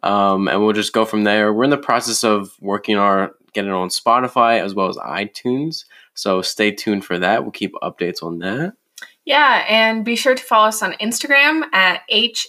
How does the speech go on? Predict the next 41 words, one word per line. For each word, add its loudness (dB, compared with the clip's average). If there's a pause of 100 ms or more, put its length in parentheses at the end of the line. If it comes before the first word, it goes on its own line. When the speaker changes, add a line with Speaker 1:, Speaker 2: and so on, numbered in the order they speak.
Speaker 2:
N -2
T -4 (320)
Talk -2
About 0
Stuff 0 (580)
on -2
Instagram. 0 (160)
Uh, 2
yeah, 2
so -4
be -6
sure 0
to -2
follow 2
us -4
there. 4
And -2
thanks -2
so 0
much 0
for 2
listening. 0 (280)
We 0
hope 2
you 2
enjoyed 4
it. 2
And 0
on 4
Instagram, 2
please -4
let 2
us 0
know 4
what -2
you -14
liked, 2
what -14
you -18
didn't -10
like. -2